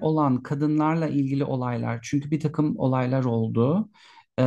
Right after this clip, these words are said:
bu olaylarla ilgili yeni poliçeler, poliçeler yazılma olasılığı var.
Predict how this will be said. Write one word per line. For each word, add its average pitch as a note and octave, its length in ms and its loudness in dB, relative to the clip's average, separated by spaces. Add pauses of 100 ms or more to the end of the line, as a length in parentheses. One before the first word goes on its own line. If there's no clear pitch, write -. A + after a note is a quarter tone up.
(240)
bu C#3 300 4
olaylarla D3+ 720 4
ilgili C3 600 -2
yeni D#3+ 280 2
poliçeler, C#3+ 880 -2
poliçeler B2 800 0
yazılma A#2 760 0 (140)
olasılığı A#2 640 0
var. D3 320 -2